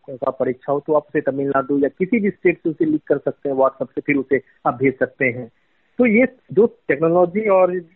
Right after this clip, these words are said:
के जो, अ, चेंजेस आए हैं टेक्नोलॉजी के कारण या समय जिस तरह से बदला है, उस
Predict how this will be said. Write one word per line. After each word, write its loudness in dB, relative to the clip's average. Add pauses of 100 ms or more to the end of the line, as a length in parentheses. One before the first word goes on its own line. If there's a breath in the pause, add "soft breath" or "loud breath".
(120)
के -8 (580)
जो, -2 (120)
अ, -20 (720)
चेंजेस -2 (120)
आए 0
हैं -4
टेक्नोलॉजी -2
के 0
कारण -2 (300 soft breath)
या 0
समय -4
जिस -10
तरह -4
से -4
बदला 0
है, 2
उस -4